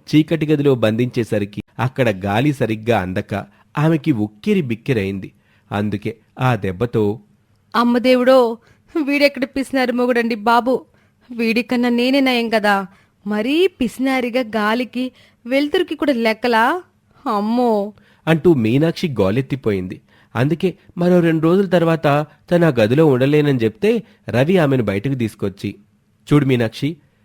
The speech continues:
Speaker 1: నేనేమీ పిసినారిని కాదు, లైఫ్ని ఎంజాయ్ చెయ్యాలనుకునే టైప్. కానీ నా చెల్లెలే నేనేదో దుబారా చేస్తున్నానని గొడవ పెట్టేది. అందుకే నీలాంటి పిసినారిని తెచ్చి నాకు పెళ్లి చేసింది.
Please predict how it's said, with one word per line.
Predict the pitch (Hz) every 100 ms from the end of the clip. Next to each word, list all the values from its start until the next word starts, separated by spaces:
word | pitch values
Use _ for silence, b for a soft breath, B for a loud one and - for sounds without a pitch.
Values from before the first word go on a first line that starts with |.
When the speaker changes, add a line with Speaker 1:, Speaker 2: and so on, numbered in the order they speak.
| _ -
Speaker 1:
నేనేమీ | 123 156 170 180
పిసినారిని | 151 135 151 139 117
కాదు, | 101 95 - _ _ _ _ 98
లైఫ్ని | 123 170 - 180 -
ఎంజాయ్ | 120 127 147 151 139
చెయ్యాలనుకునే | 117 120 113 104 113 104
టైప్. | 95 90 _ _ _ _ _ _
కానీ | 123 135 190
నా | 190 165
చెల్లెలే | - 156 160 170 - _ _ -
నేనేదో | 151 147 156
దుబారా | 143 143 147
చేస్తున్నానని | 147 135 135 143 135 127 151
గొడవ | 139 131 131
పెట్టేది. | 117 107 98 87 _ _ _ 123
అందుకే | 117 113 - - _ _ -
నీలాంటి | 113 123 120 117 107
పిసినారిని | 98 117 139 135 123 117 107
తెచ్చి | - 190 202 b b -
నాకు | 160 143 131
పెళ్లి | 113 113
చేసింది. | 117 107 98 95